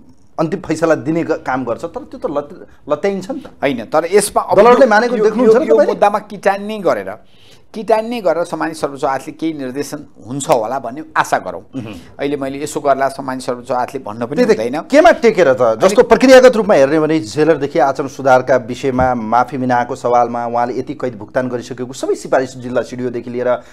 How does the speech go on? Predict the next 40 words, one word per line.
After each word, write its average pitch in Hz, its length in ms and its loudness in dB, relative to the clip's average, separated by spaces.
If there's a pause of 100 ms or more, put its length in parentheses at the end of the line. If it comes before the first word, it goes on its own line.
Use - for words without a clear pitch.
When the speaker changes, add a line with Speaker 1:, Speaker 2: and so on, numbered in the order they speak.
(140)
Speaker 1:
कारागार 123 300 0
व्यवस्थादेखि, 117 520 -6
मन्त्रालयदेखि 120 680 -4
लिएर, 120 340 -2
क्याबिनेटदेखि 120 640 -6
लिएर 120 260 -8 (300)
यति 254 180 0
प्रक्रिया 226 400 -4
पुर्याएको 180 760 0
विषय 180 200 -6
पनि 185 180 -6
आयो। 240 200 0
कैयौँ 240 280 -2
कैयौँमा 214 340 -2
चाहिँ 190 180 -6
त्यो 190 100 -2
मिति 170 320 -8
सच्याइएको 160 560 -2
विषय 135 220 -8
पनि 135 160 -8
आयो, 123 140 0
Speaker 2:
होइन, 120 60 -10
Speaker 1:
पुरानो 123 220 -4
मिति 139 80 -6
Speaker 2:
मुद्दा 175 180 0
Speaker 1:
राखेर। 233 160 -4
Speaker 2:
फिर्ता 196 200 -4
सन्दर्भमा 156 460 -10
सम्मानित 160 360 -10
सर्वोच्च 147 280 -8
अदालतले 143 240 -6
धेरै 131 260 -10
पटक - 220 -10
बोलेको 117 440 -12
छ, 110 100 -14
गम्भीर 180 360 -8
प्रकारको 143 420 -6
मानवता 139 360 -8
विरोधी 139 280 -8
अपराधहरूमा 110 600 -6